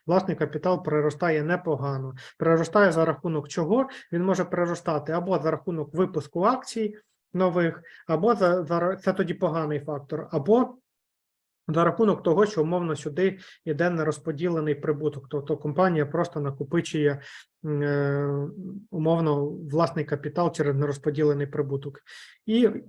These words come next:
ми потім, ем, я потім покажу, що Netflix не випускає майже додаткових акцій, тому тут досить гарний показник, що, е, власний капітал компанії росте за рахунок прибутку. І тепер можна, дивіться, зробити так,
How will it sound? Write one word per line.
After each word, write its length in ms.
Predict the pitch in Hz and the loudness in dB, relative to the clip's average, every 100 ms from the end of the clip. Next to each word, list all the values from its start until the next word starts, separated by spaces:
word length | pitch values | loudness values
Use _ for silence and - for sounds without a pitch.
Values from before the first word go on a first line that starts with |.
| - 247 | -14 4
ми 160 | 214 | 4
потім, 460 | 208 208 214 196 196 | 8 6 6 4 2
ем, 640 | 180 160 160 156 156 156 208 | 2 4 4 2 -2 -4 -6
я 140 | 175 | -4
потім 260 | 170 202 185 | -2 -2 -2
покажу, 380 | 196 196 185 151 | 0 -2 0 -4
що 420 | - 160 151 151 | -2 0 2 0
Netflix 720 | 165 170 - 151 147 - 156 151 | 0 -2 -2 -4 -4 -2 0 2
не 200 | 160 165 | 2 0
випускає 600 | 156 165 - 160 151 143 | 0 -4 -6 -2 0 0
майже 300 | 143 143 143 | 0 -4 0
додаткових 600 | 151 147 151 156 147 147 | 0 0 -2 -2 -2 -2
акцій, 300 | 226 - 151 | -4 -4 -8
тому 400 | 147 151 175 170 - - _ | -6 -2 -2 -4 -12 -18 _
тут 340 | 180 170 156 | -2 0 -2
досить 300 | 139 160 160 | 2 2 2
гарний 320 | 139 156 151 | 2 2 2
показник, 560 | 147 151 180 202 190 143 | -2 -2 0 2 0 -4
що, 240 | - 151 | -4 -2
е, 60 | 147 143 - - 147 | -2 -8 -18 -2 0
власний 360 | 139 156 165 156 | 2 2 0 -2
капітал 460 | 156 143 147 160 151 | -4 -4 -2 -2 -2
компанії 520 | 147 143 170 156 143 | -4 -2 -2 0 0
росте 480 | 139 135 165 175 175 - _ | -2 -2 -2 -2 -4 -14 _
за 380 | 139 143 165 170 | -6 -2 0 -2
рахунок 520 | 165 147 147 156 143 - | -4 -4 -4 -4 -4 -2
прибутку. 540 | 151 139 139 139 - _ _ _ | -2 0 -4 -4 -18 _ _ _
І 60 | 156 | -2
тепер 320 | 190 247 247 | 0 2 4
можна, 320 | 208 208 202 | 6 6 4
дивіться, 440 | 165 180 214 185 160 196 | 2 2 2 2 0 -2
зробити 420 | 151 165 175 208 165 | -2 -2 0 0 -2
так, 160 | 156 | -6